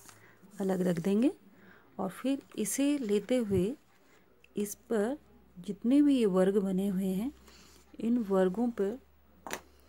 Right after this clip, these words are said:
हम ऐसी cross लाइनें खींचेंगे। जितने भी वर्ग बने हुए हैं, सब पर cross line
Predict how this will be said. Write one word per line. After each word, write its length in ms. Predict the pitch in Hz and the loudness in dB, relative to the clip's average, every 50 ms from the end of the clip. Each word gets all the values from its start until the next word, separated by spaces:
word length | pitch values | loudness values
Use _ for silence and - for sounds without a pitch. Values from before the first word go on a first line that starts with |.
| _ _ - - - - - | _ _ -20 -20 -20 -16 -12
हम 360 | 208 196 196 202 196 190 - _ - - - _ _ _ _ _ - - - - - - - _ - - _ _ _ _ _ _ _ _ _ _ _ - 196 | -10 -8 -8 -8 -10 -10 -14 _ -20 -20 -20 _ _ _ _ _ -20 -20 -20 -20 -20 -20 -20 _ -20 -20 _ _ _ _ _ _ _ _ _ _ _ -12 -12
ऐसी 240 | 185 - - 214 | -10 -6 -6 -6
cross 500 | 202 - - - 185 185 180 - - - | -6 -6 -6 -6 -4 -4 -4 -6 -8 -6
लाइनें 340 | 202 180 175 175 180 190 202 | -4 -2 0 2 2 0 0
खींचेंगे। 560 | 202 - - 196 - - 208 208 208 240 320 - - - - - - - - - - - - - - - - - - - - - - - - - - - - - - - - - _ - - - - - - _ - | -2 -6 -8 -6 -4 -2 0 0 2 0 0 -2 -6 -14 -20 -20 -20 -20 -20 -20 -20 -20 -20 -20 -20 -20 -20 -20 -20 -20 -20 -20 -20 -20 -20 -20 -20 -20 -20 -20 -20 -20 -20 -20 _ -20 -20 -20 -20 -20 -20 _ -8
जितने 360 | 202 208 202 - - 269 277 269 | -6 -6 -6 -2 2 2 4 6
भी 140 | 254 247 | 6 4
वर्ग 320 | 220 190 196 185 175 165 180 | 4 4 4 4 4 4 2
बने 320 | 175 175 185 175 180 185 | 2 2 0 0 0 0
हुए 180 | 190 185 190 196 | 0 0 0 0
हैं, 220 | 196 202 240 302 - - _ _ _ _ _ _ _ _ _ _ _ _ _ _ _ _ _ _ _ _ _ _ _ _ _ _ _ _ _ _ _ | 0 0 0 -2 -2 -4 _ _ _ _ _ _ _ _ _ _ _ _ _ _ _ _ _ _ _ _ _ _ _ _ _ _ _ _ _ _ _
सब 340 | - - - - - 233 240 | -14 -12 -8 -4 -4 -4 -4
पर 340 | - _ _ - 226 247 330 - - _ _ _ _ _ _ _ _ _ _ _ _ _ _ _ _ _ _ _ - | -6 _ _ -2 -2 -2 -2 -4 -8 _ _ _ _ _ _ _ _ _ _ _ _ _ _ _ _ _ _ _ -10
cross 680 | - 202 196 175 160 139 - - - - - - - _ _ _ - - - - - - - - _ _ _ _ - 202 | -4 -2 -2 -2 -2 -4 -8 -12 -14 -12 -14 -16 -18 _ _ _ -20 -20 -20 -20 -20 -20 -20 -20 _ _ _ _ -12 -6
line 420 | 190 180 165 165 175 208 247 285 | -4 -2 0 0 0 0 0 -2